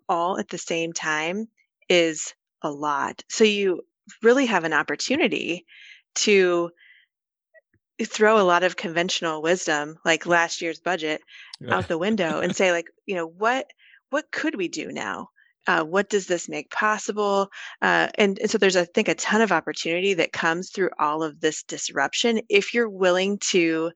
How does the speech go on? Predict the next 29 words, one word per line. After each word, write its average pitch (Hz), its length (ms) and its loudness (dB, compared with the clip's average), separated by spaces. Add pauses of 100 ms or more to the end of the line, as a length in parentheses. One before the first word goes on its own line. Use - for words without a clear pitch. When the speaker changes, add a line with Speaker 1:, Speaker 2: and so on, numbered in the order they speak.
(440)
Speaker 1:
um, 156 320 2
to 190 120 -4
step - 340 0
out 156 260 2
and 160 160 -4
take 160 300 -2
some 151 420 -2
chances. 262 640 -2 (440)
But 208 100 8
it 185 100 6
also 202 380 4
can 196 180 -2
be 170 220 0
overwhelming, 151 920 -2 (300)
and 180 100 -2
you 180 60 -4
don't 185 220 2
know 160 380 -2 (600)
quite 185 440 2
where 156 220 -2
to 147 140 -10
start - 540 2
or 160 120 0
what 160 240 2
to 180 100 -4
do. 190 200 4
It's 156 160 2
almost 170 340 2
like 156 260 2